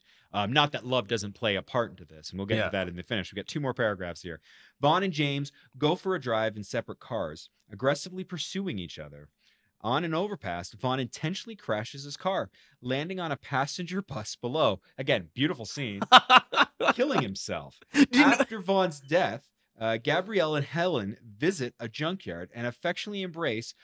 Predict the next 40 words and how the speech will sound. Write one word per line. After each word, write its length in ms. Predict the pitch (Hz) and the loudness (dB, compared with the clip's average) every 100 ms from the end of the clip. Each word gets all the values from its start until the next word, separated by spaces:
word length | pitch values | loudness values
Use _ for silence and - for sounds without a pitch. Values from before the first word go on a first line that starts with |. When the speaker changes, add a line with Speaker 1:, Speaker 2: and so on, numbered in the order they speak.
| _ - | _ -8
Speaker 1:
while 180 | 151 | -6
laying 320 | 135 143 151 165 | 0 0 0 -2
in 120 | 175 | -4
the 80 | 180 | -4
wreck 320 | 135 104 - | -4 -4 -6
of 100 | 90 | -10
Vaughn's 280 | 98 92 92 | -8 -8 -6
Speaker 2:
Vaughn's 120 | 101 | -6
Speaker 1:
car. 60 | 87 | -2
Speaker 2:
car. 300 | 110 107 95 - - - _ _ _ 196 147 | 2 2 0 -6 -20 -20 _ _ _ -2 4
Did 160 | 180 170 | 4 6
you 80 | |
notice 300 | 185 190 196 | 6 6 6
the 80 | - | 2
guy 300 | 151 156 170 | 0 2 4
after 220 | 165 165 165 | 2 4 4
that 160 | 151 | 4
crash, 440 | - 151 165 - - _ | 6 6 6 2 -4 _
uh, 300 | 147 143 139 | 4 6 4
that, 180 | 135 135 - | 2 -2 0
uh, 300 | 143 135 131 127 | 4 6 4 2
Casey 240 | 147 - | 2 2
Jones 260 | 139 131 127 | 4 4 6
gets 280 | 151 147 139 | 4 4 0
into 160 | 135 | -2
the 80 | 127 | -2
bus? 280 | 120 131 - | 2 0 2
There's 120 | 131 | 0
a 60 | 127 | 0
dude 240 | 123 127 | 2 2
that 120 | 135 131 | 2 2
comes 200 | 139 131 | 0 2
out 140 | 131 | 0
of 20 | |
the 80 | 127 | -2
bus. 240 | 113 123 | 0 -2
He's 140 | - 185 | -2 -2
lit 160 | 123 | 0
on 120 | 123 117 | 0 -2
fire. 400 | - 104 135 | -4 -4 -4